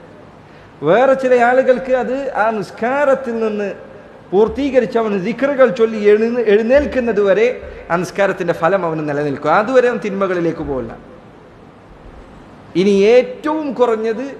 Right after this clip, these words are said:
പണ്ഡിതന്മാർ പറഞ്ഞു, നിസ്കരിക്കുന്ന സമയത്തെങ്കിലും അവൻ തിന്മയിൽ നിന്ന് വിട്ടു നിൽക്കും. ഏ, ഈമാനുള്ള ഒരാളെ സംബന്ധിച്ചിടത്തോളം നിസ്കാരത്തിൻ്റെ സമയത്ത് അവൻ തിന്മയെക്കുറിച്ച് ചിന്തിക്കുകയില്ല പൊതുവെ.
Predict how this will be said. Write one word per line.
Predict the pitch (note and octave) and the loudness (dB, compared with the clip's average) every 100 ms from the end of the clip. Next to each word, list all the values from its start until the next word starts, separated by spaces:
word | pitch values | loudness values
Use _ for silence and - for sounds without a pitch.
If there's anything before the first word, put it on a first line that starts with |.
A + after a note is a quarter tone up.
| - - - - - F3 | -18 -20 -20 -20 -14 -8
പണ്ഡിതന്മാർ | F#3+ G#3+ G3 F#3 F3 E3+ | -4 -4 -4 -4 -2 -2
പറഞ്ഞു, | E3+ E3+ F3 | -4 -6 -8
നിസ്കരിക്കുന്ന | E3+ - C4+ C4+ - A3+ G#3 - | -10 -10 -6 -6 -4 -4 -2 0
സമയത്തെങ്കിലും | F3+ A3 A#3 A#3 B3+ B3 C4 | 0 2 0 0 -4 -4 0
അവൻ | G3+ F3 | 0 0
തിന്മയിൽ | E3 D#3 C#3+ C3 | 0 2 0 0
നിന്ന് | B2 | -4
വിട്ടു | A2+ C3 | -4 -6
നിൽക്കും. | G#2 - - - - - | -8 -10 -18 -20 -20 -4
ഏ, | F3 E3+ G3+ | -2 -2 -4
ഈമാനുള്ള | G#3 A3+ A3+ | -2 0 2
ഒരാളെ | A3 G#3+ G#3+ G3+ | 0 0 0 -2
സംബന്ധിച്ചിടത്തോളം | G3+ G#3 F#3+ G3 G#3+ A3 A#3+ - - - - | -4 -4 -4 -4 -2 0 -2 -6 -18 -18 -16
നിസ്കാരത്തിൻ്റെ | - A3 B3+ C4 B3 A3+ G3 | -4 2 4 4 2 2 2
സമയത്ത് | G3 G3 G3 | 0 -2 -4
അവൻ | F#3 | -4
തിന്മയെക്കുറിച്ച് | F#3+ F#3 G#3 D3 E3+ D#3 D#3 | -4 -4 -4 -4 -6 -8 -8
ചിന്തിക്കുകയില്ല | D#3 D3+ D#3+ D3 C3 B2+ | -4 -4 0 0 0 -2
പൊതുവെ. | B2+ B2+ A#2+ | -4 -4 -4